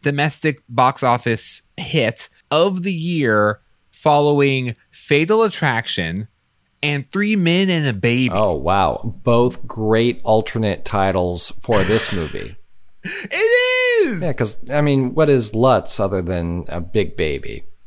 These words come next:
Speaker 1: Yeah, really, really. Yeah, and speaking of Lutz, the whole cast comes on back.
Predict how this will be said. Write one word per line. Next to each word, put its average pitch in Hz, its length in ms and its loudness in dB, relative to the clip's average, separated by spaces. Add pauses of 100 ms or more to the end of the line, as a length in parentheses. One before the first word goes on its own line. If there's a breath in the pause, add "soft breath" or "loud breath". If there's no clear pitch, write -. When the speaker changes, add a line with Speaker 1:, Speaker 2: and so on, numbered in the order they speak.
Speaker 1:
Yeah, 87 200 -10 (100)
really, 62 420 -8
really. 65 220 -6 (280 loud breath)
Yeah, 185 140 4
and 147 360 -2
speaking 185 260 -4
of 151 120 -4
Lutz, 170 220 2
the 131 140 2
whole 170 180 0
cast 147 560 -2 (340 soft breath)
comes 127 440 -2
on 131 260 0
back. 123 480 -2